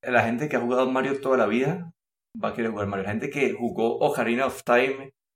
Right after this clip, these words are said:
en, en sesenta y cuatro, va a querer jugar el Switch también.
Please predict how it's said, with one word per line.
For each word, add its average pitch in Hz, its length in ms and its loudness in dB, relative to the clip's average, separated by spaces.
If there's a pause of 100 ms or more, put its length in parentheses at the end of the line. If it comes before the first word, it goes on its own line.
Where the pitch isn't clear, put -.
(260)
en, 117 520 0
en 113 200 -4
sesenta 107 320 -8
y 104 80 -6
cuatro, 151 560 2
va 107 140 0
a 107 60 -2
querer 113 180 -2
jugar 107 440 -2
el 110 180 -4
Switch - 320 -4
también. 107 520 0